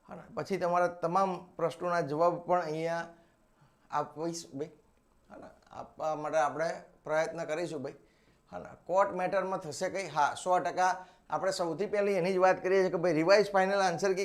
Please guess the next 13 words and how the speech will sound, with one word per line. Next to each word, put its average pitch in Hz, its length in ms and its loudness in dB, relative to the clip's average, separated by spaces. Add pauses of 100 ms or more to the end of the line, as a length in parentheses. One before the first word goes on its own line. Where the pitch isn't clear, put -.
ખરેખર 220 400 6
આપવી 180 260 2
જોઈતી 120 300 -2
હતી. - 120 -20 (880)
ખરેખર 185 600 4 (220)
રિવાઇઝ 190 420 4
ફાઇનલ 180 320 2
આન્સર 170 260 0 (140)
કી 185 160 0 (460)
એસ 156 200 -2
સી 208 140 -2
બી 214 140 0
દ્વારા 190 260 6